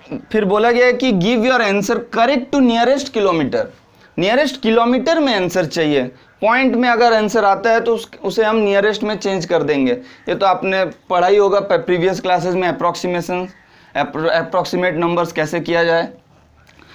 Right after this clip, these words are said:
तो देखिए क्या होता है इसका सॉल्यूशन। तो डायमीटर अगर दे दिया एटी फ़ोर सेंटीमीटर, मैंने प्रीवियसली फॉर्मूला डेराइव करते वक्त कहा था कि प्रीवियस लेक्चर्स में कि, उम,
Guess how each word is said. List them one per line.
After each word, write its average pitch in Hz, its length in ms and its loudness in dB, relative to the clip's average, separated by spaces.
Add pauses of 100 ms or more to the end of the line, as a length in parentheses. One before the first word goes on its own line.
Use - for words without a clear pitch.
(220)
तो 160 580 2 (200)
देखिए 240 300 0
क्या 190 200 0
होता 147 260 -2
है 120 80 0
इसका 117 240 -8 (180)
सॉल्यूशन। 131 500 -4 (560)
तो 202 160 2
डायमीटर 214 640 0
अगर 220 180 2
दे 190 220 2
दिया 208 200 0
एटी 196 260 -2
फ़ोर 226 220 0
सेंटीमीटर, 196 640 -2 (280)
मैंने 202 220 0 (600)
प्रीवियसली 220 580 0 (180)
फॉर्मूला 196 400 0
डेराइव 196 380 0
करते 208 340 -2
वक्त 202 320 0
कहा 185 200 0
था 196 160 -2
कि 196 460 -2 (260)
प्रीवियस 165 380 0
लेक्चर्स 175 400 -2
में 190 220 -2
कि, 196 220 -2
उम, 165 1040 -2